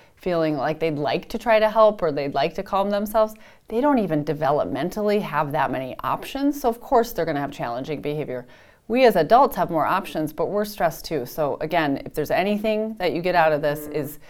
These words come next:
Speaker 1: make sure you have a backup plan, make sure you have some help, because you being there and, and compassionate is the most important thing you can do.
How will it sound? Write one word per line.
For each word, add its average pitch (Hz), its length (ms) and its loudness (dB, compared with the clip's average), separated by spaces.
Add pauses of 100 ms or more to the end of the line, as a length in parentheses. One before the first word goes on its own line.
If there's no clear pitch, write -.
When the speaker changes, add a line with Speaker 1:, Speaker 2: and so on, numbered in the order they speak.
(220)
Speaker 1:
make 175 160 -4
sure 175 200 -2
you 165 80 2
have 170 160 0
a 160 60 2
backup 170 360 2
plan, 165 240 0
make 147 140 -2
sure 160 160 -4
you 156 80 0
have 151 140 -2
some 156 160 -4
help, 151 380 -4
because 147 280 -6
you 185 300 -2
being 175 300 0
there 147 240 0
and, 139 240 -4
and 143 160 -4
compassionate 139 640 -6
is 131 120 -6
the 143 80 -10
most 139 380 -6
important 139 420 -8
thing 117 140 -8
you 107 100 -8
can - 140 -12
do. - 180 -10